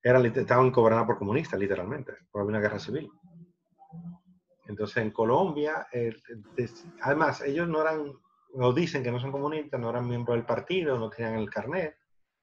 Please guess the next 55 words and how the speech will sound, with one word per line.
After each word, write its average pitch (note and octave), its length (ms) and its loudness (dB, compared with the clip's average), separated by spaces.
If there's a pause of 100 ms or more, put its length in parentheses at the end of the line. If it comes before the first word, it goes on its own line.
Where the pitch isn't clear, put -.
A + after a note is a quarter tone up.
(100)
Mi - 80 -4
profesor G#2+ 300 2
sí A2+ 140 0
tenía G2+ 180 2
el G2 60 -4
carnet. G2+ 420 -2
Le A2 100 0
pasa C3+ 240 4
como, D3 320 2
era C#3+ 200 6
como D3 200 0
este D3+ 120 2
profesor, D3 400 4
el C3 80 4
otro D3 180 4
profesor, D#3 360 2
el B2+ 40 4
que B2+ 80 4
sobrevivió, C3+ 540 4 (300)
que - 60 -10
nada A2 120 0
más A#2 140 4
dieron C3+ 220 8
dos C#3 140 4
palos, A#2+ 300 2 (1000)
que G#2+ 260 2
no, G#2+ 120 -2
como G#2+ 160 -2
no A2+ 60 2
tenían C#3 240 4
el C#3+ 60 -4
carnet, D#3+ 380 -2
como A#2 180 -10
no A#2 60 -2
eran C3+ 200 -2
miembros, C#3 520 -2 (520)
tampoco B2 340 4
le B2+ 80 8
iban A#2 160 4
a A2+ 60 2
dar, A2+ 140 8 (100)
eh, G#2 160 -2
mucho G#2 320 -2
dinero. B2 380 2
Ustedes A2+ 420 -2
saben B2+ 180 2
que C#3 140 2
La A#2 140 0
Vendedora A2 320 2
de B2+ 40 6
Rosas C#3 200 -2
es D#3+ 60 -2
una A#2 80 0
película G#2 240 0
barata. G2 400 -4